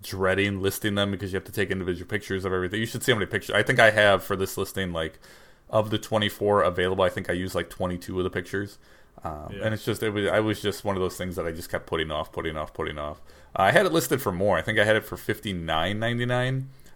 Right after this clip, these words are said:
Speaker 1: Um, but it's media. I had it fifty-nine ninety-nine, and I left shipping on. It should have been shipping off. Somebody messaged me and said, "Would you do fifty even plus shipping?" And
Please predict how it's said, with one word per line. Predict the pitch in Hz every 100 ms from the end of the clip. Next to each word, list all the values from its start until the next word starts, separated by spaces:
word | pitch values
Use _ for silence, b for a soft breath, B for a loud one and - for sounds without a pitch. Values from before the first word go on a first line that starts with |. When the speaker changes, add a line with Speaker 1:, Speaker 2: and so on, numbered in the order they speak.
| b -
Speaker 1:
Um, | 95 90 90 87
but | 135
it's | 135
media. | 139 143 87 85 -
I | 110
had | 139
it | 135
fifty-nine | 151 151 139 127
ninety-nine, | 117 113 113 110
and |
I | 104
left | 104 113
shipping | - 139 127 104
on. | 101 104 92
It | 90
should | - 113
have |
been | 98
shipping | - 117 95
off. | 98 90
Somebody | - 113 104
messaged | 101 - 98
me | 98
and | 95
said, | 98
"Would | 95 87
you |
do | 90 101
fifty | - - 113 - 110 101 98 107
even | 110 95 90 87
plus | 101 92
shipping?" | - 107 78 80 87
And | 90